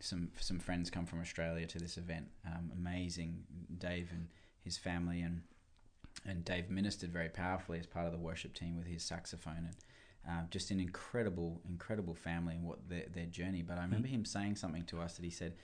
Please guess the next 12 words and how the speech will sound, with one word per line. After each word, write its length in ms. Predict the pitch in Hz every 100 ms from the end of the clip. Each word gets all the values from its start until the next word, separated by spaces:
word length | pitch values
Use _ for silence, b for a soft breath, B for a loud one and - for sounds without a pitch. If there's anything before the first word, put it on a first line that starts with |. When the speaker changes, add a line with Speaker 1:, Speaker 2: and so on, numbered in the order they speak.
| B B B B
Speaker 1:
he 100 | 98
said 200 | 95 113
to 80 | 110
me, 160 | 101
"For, 320 | 87 - 92 87 b b b
for 140 | -
so 300 | 98 - 107
many 180 | 110 110
years 580 | 101 92 90 92 90 85
I've 180 | 85 -
gone 260 | 87 87 87
to, 300 | - 85